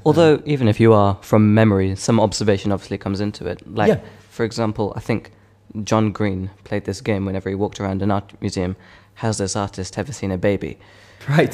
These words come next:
Speaker 2: <laughs> Yeah, yeah, yeah, yeah, yeah, yeah. Lots of strange-looking babies. <laughs>
Speaker 1: Obser-,
Speaker 2: Yeah.
Speaker 1: obser-, even if you're mem-, doing it from memory, you have to observe it somewhat.
Speaker 2: Oh, absolutely. Yeah, yeah. There's, there's a bit of both. So, you know, when you're observing, there's a bit of reliance on things that you've seen before, and vice versa.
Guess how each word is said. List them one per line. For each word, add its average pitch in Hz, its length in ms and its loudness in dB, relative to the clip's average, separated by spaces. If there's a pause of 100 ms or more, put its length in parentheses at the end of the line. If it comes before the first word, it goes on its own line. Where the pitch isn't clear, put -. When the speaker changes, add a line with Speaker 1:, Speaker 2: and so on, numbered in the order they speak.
Speaker 2:
<laughs> 170 80 2
Yeah, 170 280 8
yeah, 156 260 6
yeah, 156 160 6
yeah, 156 200 6
yeah, 139 180 4 (540)
yeah. - 140 0
Lots 175 220 6
of 160 100 6
strange-looking 156 680 6
babies. 117 460 4
<laughs> 170 100 4
Speaker 1:
Obser-, 165 300 6
Speaker 2:
Yeah. 151 240 4
Speaker 1:
obser-, 123 280 4 (180)
even 139 300 2
if 123 240 0
you're 117 420 4
mem-, 113 280 2 (340)
doing 107 220 0
it - 60 -6
from 101 120 -4
memory, 92 280 -2
you 95 60 -2
have 92 120 -4
to 92 240 -4
observe 104 340 0
it 95 140 -2
somewhat. 110 460 -4 (220)
Speaker 2:
Oh, 208 180 8
absolutely. 123 500 2
Yeah, 87 160 -10 (120)
yeah. 135 140 -2
There's, 190 240 6
there's 180 220 4
a 180 60 2
bit 175 220 0
of 135 140 -4
both. 104 300 -2 (120)
So, - 180 -2
you 117 380 -2
know, 104 160 -2
when 117 180 -2
you're 101 120 -2
observing, 98 440 -8
there's 92 160 -10
a 101 40 -10
bit 98 220 -10
of 87 100 -12
reliance 90 500 -8
on 92 140 -10
things 92 280 -12
that - 120 -14
you've 92 100 -16
seen 92 200 -10
before, 92 280 -12
and 90 120 -12
vice 92 220 -14
versa. 101 420 -16